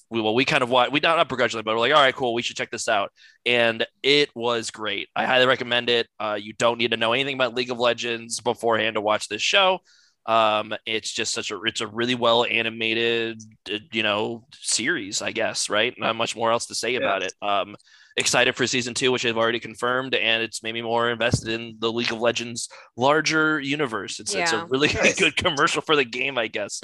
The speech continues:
Speaker 3: <laughs>
Speaker 1: It's good enough that I
Speaker 2: <laughs>
Speaker 1: was like, "Man, I kinda wanna play League," but I haven't yet, so we'll, uh,
Speaker 2: <laughs> Haven't done
Speaker 1: hasn't
Speaker 2: it
Speaker 1: worked
Speaker 2: yet.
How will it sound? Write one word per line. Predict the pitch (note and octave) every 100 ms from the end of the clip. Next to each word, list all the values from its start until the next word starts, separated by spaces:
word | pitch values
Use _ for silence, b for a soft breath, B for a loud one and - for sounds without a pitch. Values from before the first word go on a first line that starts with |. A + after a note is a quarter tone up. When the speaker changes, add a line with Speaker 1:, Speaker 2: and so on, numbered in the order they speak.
| B3+
Speaker 3:
<laughs> | C4 -
Speaker 1:
It's | - -
good | D#3+
enough | D#3 D#3+ D3
that | C#3
I | C#3+
Speaker 2:
<laughs> |
Speaker 1:
was | C3+
like, | C3 - A2
"Man, | A#2+ A#2
I | A2
kinda | - A2+
wanna | A2 A2
play | - G#2+
League," | G#2+ G#2 G2+ F2
but |
I | C3
haven't | C3+ C#3 A#2
yet, | G#2+ -
so | - G#2+ G2 - b b b -
we'll, | G#2+ A2
uh, | G#2+ G#2+ -
Speaker 2:
<laughs> | - C4+ - D4 F#4+
Haven't | D3 D3+
done | D3
Speaker 1:
hasn't | D3+ D3
Speaker 2:
it |
Speaker 1:
worked | C3+ B2+
Speaker 2:
yet. | B2+ G2+